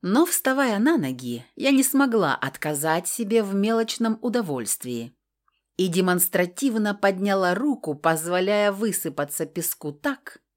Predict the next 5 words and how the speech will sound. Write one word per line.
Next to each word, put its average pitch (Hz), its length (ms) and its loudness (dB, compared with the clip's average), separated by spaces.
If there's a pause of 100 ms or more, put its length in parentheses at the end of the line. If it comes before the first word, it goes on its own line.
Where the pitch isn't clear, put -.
(240)
чтобы 285 420 -2
Крор 214 480 2
это 214 220 -4
прекрасно 143 840 -4
увидел. 107 600 -10